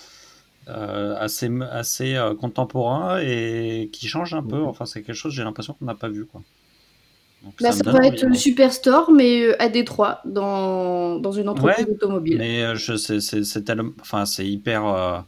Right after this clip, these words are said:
Speaker 1: pour le coup, c'est hyper, euh, dans la, la société, dans le, dans, dans le monde qu'on vit et tout. Donc, ça, je trouve ça vraiment intéressant de,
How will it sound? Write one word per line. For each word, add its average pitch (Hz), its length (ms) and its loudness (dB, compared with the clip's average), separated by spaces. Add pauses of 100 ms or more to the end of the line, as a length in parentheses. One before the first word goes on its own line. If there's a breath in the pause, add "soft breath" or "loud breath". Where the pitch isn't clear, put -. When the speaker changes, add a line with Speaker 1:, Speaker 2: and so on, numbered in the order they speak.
(380 loud breath)
Speaker 1:
pour 113 80 -4
le 104 80 -2
coup, 143 140 -10
c'est 110 200 -4
hyper, 107 420 -4
euh, 90 180 -2
dans 95 160 -6
la, 87 280 -4
la 90 180 -4
société, 110 640 -4
dans 113 180 -2
le, 92 480 -6 (480 soft breath)
dans, 95 180 -6
dans 95 160 -4
le 101 80 0
monde 110 220 -2
qu'on 113 180 -6
vit 127 160 -8
et 139 60 -6
tout. 175 180 -10
Donc, 120 160 -6
ça, - 140 -10
je - 80 -14
trouve 95 120 -16
ça 90 140 -10
vraiment 101 280 -8
intéressant 104 420 -8
de, 120 120 -8